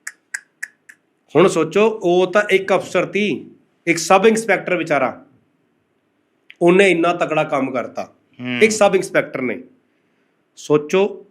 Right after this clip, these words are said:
Speaker 1: ਉਹ ਤਾਂ ਪਹਿਲਾ ਰੋਡ ਤੇ ਇੱਕ ਸਵਾਵੀ ਵਾਲਾ ਕੇਸ ਹੋਇਆ, ਇਹ ਸਾਰਾ ਸੱਚ ਸਾਹਮਣੇ ਆਇਆ, ਇਹ ਨਹਿਰ ਦੀ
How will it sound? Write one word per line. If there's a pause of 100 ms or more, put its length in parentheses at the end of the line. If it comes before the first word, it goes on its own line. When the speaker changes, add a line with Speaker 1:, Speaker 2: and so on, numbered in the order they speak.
(160)
Speaker 1:
ਉਹ
ਤਾਂ
ਪਹਿਲਾ
ਰੋਡ
ਤੇ
ਇੱਕ
ਸਵਾਵੀ
ਵਾਲਾ
ਕੇਸ
ਹੋਇਆ, (340)
ਇਹ
ਸਾਰਾ
ਸੱਚ
ਸਾਹਮਣੇ
ਆਇਆ,
ਇਹ
ਨਹਿਰ
ਦੀ